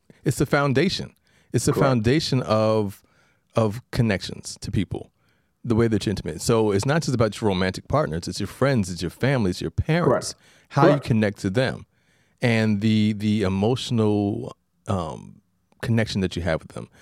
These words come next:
Speaker 1: The physical embraces the, the, the, the physical. Not, not again. It's not about sexual, but the physical touch of family. That's
Speaker 2: Yep.
Speaker 1: intimate. Um,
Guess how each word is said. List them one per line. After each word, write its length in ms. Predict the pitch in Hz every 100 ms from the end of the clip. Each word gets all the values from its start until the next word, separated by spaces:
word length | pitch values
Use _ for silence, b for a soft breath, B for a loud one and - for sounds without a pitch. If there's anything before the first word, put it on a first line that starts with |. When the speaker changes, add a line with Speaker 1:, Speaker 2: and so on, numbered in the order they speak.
| B B
Speaker 1:
The 80 | 120
physical 540 | - 214 277 117 107
embraces 580 | 120 117 107 220 262 113
the, 140 | 117 127
the, 260 | 117 135
the, 280 | 113 127 123
the 120 | 117
physical. 580 | - 165 143 151 143 123 B B B
Not, 280 | 139 180 -
not 280 | 139 143 131 - _ _ _ _
again. 300 | 139 151 226 160
It's 100 | 160
not 120 | 160
about 320 | 123 127 104
sexual, 540 | - 165 - 80 - _ b b b
but 200 | 117 104
the 160 | 113
physical 440 | 107 - 147 131 127
touch 440 | - - - - - _ _ _ -
of 120 | 101
family. 500 | - 101 80 - - _ b b -
That's 320 | 110 135 156
Speaker 2:
Yep. 60 | -
Speaker 1:
intimate. 360 | 107 - 67 - _ b b -
Um, 480 | 113 101 90 71